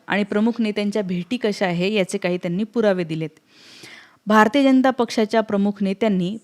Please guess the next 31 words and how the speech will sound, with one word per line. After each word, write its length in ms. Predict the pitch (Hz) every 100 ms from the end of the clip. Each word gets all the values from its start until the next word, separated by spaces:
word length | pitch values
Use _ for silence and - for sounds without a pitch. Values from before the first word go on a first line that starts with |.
| _
पाकिस्तानला 600 | 185 - 208 208 190 196
भेटी 320 | 185 185 208
दिल्या 300 | 190 185 185
आहेत. 200 | 165 160 - _ _ _ _ _
त्यात 180 | 196 196
अटल 260 | 180 202
बिहारी 340 | 196 196 185 190
वाजपेयी, 580 | 185 175 - 185 202 240 _ _
लालकृष्ण 520 | 180 175 180 185 -
अडवाणी 480 | 185 170 175 175 196
आणि 220 | 233 180
नरेंद्र 440 | 190 190 220 226 214
मोदी 260 | 180 170
यांचा 280 | 190 170 165
समावेश 460 | 175 170 160 160 170
आहे. 80 | 160 _ - - _
वाजपेयी, 720 | 175 180 175 - - 214 240
अडवाणी 420 | 214 175 175 175
आणि 160 | 180 226
मोदी 320 | 220 170 160 170
तिघही 300 | 185 180 196
पाकिस्तानला 720 | 233 180 - 175 - 170 185
जाऊन 280 | 202 160 170
आलेले 300 | 160 160 170
आहेत. 360 | 208 160 180 180 _ _ _ _ _ _ _ _
त्या 100 | 220
भेटींवरती 680 | 190 190 196 262 254 254 269
वाद 320 | 202 214 214
झाले 220 | 214 220
असले 320 | 202 202 202 226
तरी 120 | 214